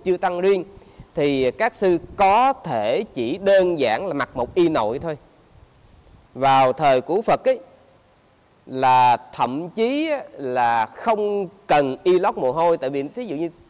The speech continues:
mình không đổ mồ hôi, không cần y lót mồ hôi thì vẫn được như thường. Nói theo kiểu của mình là giống như quấn cái xà, xà rong đó rồi ở trần ấy, thì vẫn được. À, cho nên á, là điều quan trọng là quý vị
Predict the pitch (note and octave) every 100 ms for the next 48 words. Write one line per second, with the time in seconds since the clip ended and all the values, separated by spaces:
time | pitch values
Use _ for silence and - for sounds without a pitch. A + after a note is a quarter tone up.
0 | _ D3+ C3+ G3 E3+ C3+ F#3+ D3 D#3+ D#3+
1 | - - - _ - - F#3+ F#3+ C#3 -
2 | E3 F3+ G3 B2+ C3+ D3+ C#3 E3 C3 G#2+
3 | C3 - C#4 D#3 D#3 D#3+ C#3+ A#2+ - _
4 | _ - D#3 G3 A3+ D3+ C#3+ F#3 F3 B2+
5 | B2 G#3 F3 E3 B3 B3+ A3 C#3 B2 A#2
6 | - B2 C3 D3+ D3+ F3+ D#3 A#2+ A2 D3
7 | - A#2 A2+ D3+ _ _ _ - B2+ A2
8 | E3+ A3 E3 - - - - - - -
9 | C#3 C#3 C3+ B2+ - F#3+ F#3+ F#3+ G3 G#3
10 | G3+ A3+ A3+ - - C3+ C3 B2 A#2+ A#2
11 | - C#3+ C3+ B2 E3 E3+ E3+ A2+ G#2 B2+
12 | A#2+ A2 A2+ F3 B3 G3 A#2+ G#2